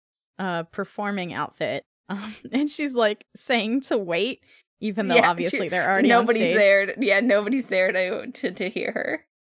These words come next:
Speaker 1: And <laughs> so we see them all, you know, playing their hearts out. And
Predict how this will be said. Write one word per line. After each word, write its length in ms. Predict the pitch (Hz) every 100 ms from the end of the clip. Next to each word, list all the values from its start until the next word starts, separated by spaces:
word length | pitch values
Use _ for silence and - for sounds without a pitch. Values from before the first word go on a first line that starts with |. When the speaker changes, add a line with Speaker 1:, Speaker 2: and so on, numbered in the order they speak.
| _ -
Speaker 1:
And 220 | 208 208 202 233 - _ _
<laughs> 280 | _ _ -
so 360 | 262 247 247 247 - - -
we 140 | 269
see 280 | 330 - 277
them 240 | 269 269 269
all, 380 | 214 220 220 - _ _
you 140 | 214 208
know, 180 | 185 185
playing 320 | _ 254 254 262
their 160 | 254
hearts 340 | 240 240 247 208
out. 360 | 175 180 185 - _ _
And 600 | 226 240 240 240 269